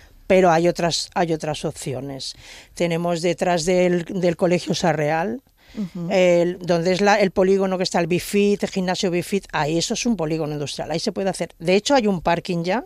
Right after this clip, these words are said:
Speaker 1: pero bueno, si quieren levantar para arriba y para abajo, se puede hacer. Y luego enfrente, bajando del recinto ferial, todo eso es campo. Ahí se puede hacer también. Está muy cerca, realmente, de donde, de donde nos quieren destruir el barrio. O sea,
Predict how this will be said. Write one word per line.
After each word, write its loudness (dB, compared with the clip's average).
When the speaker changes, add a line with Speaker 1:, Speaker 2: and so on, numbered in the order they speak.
Speaker 1:
pero -2
bueno, -2
si -6
quieren -4
levantar -6
para -4
arriba -4
y -2
para -4
abajo, -8
se -8
puede -8
hacer. -12
Y 2
luego 4
enfrente, -2
bajando -2
del 2
recinto -2
ferial, -2
todo -4
eso -6
es -8
campo. -8
Ahí -6
se -8
puede -6
hacer -10
también. -16
Está 0
muy -2
cerca, -4
realmente, -2
de -2
donde, 0
de -2
donde 0
nos -4
quieren -2
destruir -2
el -2
barrio. -4
O -14
sea, -6